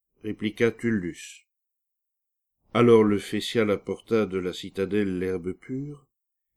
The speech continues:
et s'adressant de nouveau à Tullus, « Roi, dit-il, me nommes-tu l'interprète de ta volonté royale et de celle du peuple romain des Quirites ?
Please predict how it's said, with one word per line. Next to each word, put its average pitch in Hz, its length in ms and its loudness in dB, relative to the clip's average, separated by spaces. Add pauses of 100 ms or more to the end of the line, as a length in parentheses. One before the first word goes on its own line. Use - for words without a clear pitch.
(160)
et 117 140 4
s'adressant 131 800 2
de 113 140 4
nouveau 113 680 4
à 107 80 -4
Tullus, « 98 800 -8 (1120)
Roi, 165 340 10
dit-il, 160 680 0 (480)
me 135 260 6
nommes-tu 156 560 4
l'interprète 151 680 4
de 117 160 -4
ta 127 160 4
volonté 131 400 2
royale 123 680 4
et 120 140 2
de 113 140 0
celle 143 340 0
du 117 140 -2
peuple 117 400 2
romain 117 400 4
des 117 120 2
Quirites ? 117 680 -4